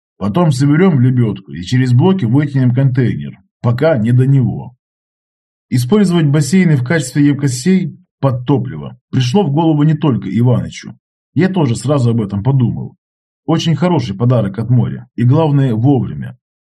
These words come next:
В новом мире народ вообще стал очень уважительно относиться к морю.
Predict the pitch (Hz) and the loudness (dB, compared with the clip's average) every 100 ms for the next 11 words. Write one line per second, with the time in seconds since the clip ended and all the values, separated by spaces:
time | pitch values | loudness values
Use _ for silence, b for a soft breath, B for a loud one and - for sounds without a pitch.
0 | _ - 123 196 175 160 180 196 - 80 | _ -4 0 2 2 4 4 4 0 -4
1 | 92 147 160 127 160 151 185 131 123 135 | -2 0 0 0 -2 -2 -2 -2 0 -2
2 | 127 135 123 123 143 151 160 - 95 98 | 0 0 0 0 2 2 0 0 -2 -2
3 | 123 123 131 - - 127 120 95 - | 0 0 -2 -4 -6 -2 0 -2 -8